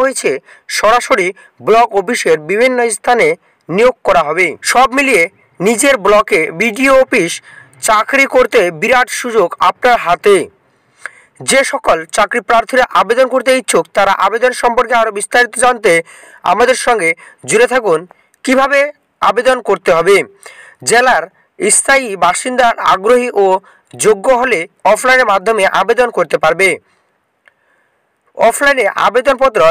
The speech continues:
ডাউনলোডের লিংক নিচে দেওয়া হবে, সেখান থেকে নিচে ডাইরেক্ট লিঙ্কে আবেদনপত্র ডাউনলোড করে তা এ ফোর পেজে print out করে বের করবেন। আবেদন করতে কি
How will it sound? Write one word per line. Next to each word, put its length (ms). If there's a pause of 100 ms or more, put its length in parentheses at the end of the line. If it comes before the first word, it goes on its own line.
(140)
ডাউনলোডের 520
লিংক 160 (100)
নিচে 220
দেওয়া 240
হবে, 280 (640)
সেখান 400
থেকে 260 (340)
নিচে 340
ডাইরেক্ট 480 (160)
লিঙ্কে 300 (120)
আবেদনপত্র 600 (240)
ডাউনলোড 380
করে 180
তা 220
এ 120
ফোর 180
পেজে 280
print 300 (100)
out 160
করে 240 (540)
বের 140
করবেন। 440 (200)
আবেদন 420 (100)
করতে 220 (240)
কি 120